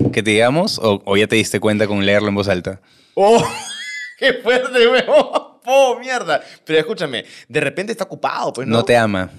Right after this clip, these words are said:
Speaker 2: No te quiere.
Speaker 1: No quiere
Speaker 2: Ay,
Speaker 1: estar.
Speaker 2: shit, huevón. Fuiste pero demasiado así como
Speaker 1: No
Speaker 2: que
Speaker 1: busques,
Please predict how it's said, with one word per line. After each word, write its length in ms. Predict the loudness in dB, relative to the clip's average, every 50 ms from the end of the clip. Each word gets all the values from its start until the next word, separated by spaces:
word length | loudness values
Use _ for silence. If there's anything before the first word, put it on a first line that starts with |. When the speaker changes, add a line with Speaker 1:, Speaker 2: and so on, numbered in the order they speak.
| -20 -20 -20 _
Speaker 2:
No 120 | -18 -16 -14
te 120 | -14 -14
quiere. 220 | -12 -12 -8 -6 -2
Speaker 1:
No 180 | -2 -2 -2
quiere 200 | 0 0 0 2
Speaker 2:
Ay, 60 | 2
Speaker 1:
estar. 340 | 0 0 0 0 0 0 0 -4
Speaker 2:
shit, 420 | -12 -14 -14 -14 -14 -14 -14 -16 -16 -14
huevón. 260 | -12 -12 -12 -12 -14
Fuiste 220 | -18 -20 -18 -14
pero 160 | -12 -10 -10
demasiado 400 | -8 -8 -10 -10 -8 -6 -4 -4
así 140 | -4 -2 0
como 120 | 2 2 4
Speaker 1:
No 80 | 6
Speaker 2:
que 60 | 6 4
Speaker 1:
busques, 460 | 4 2 2 2 2 2 0 -4 -10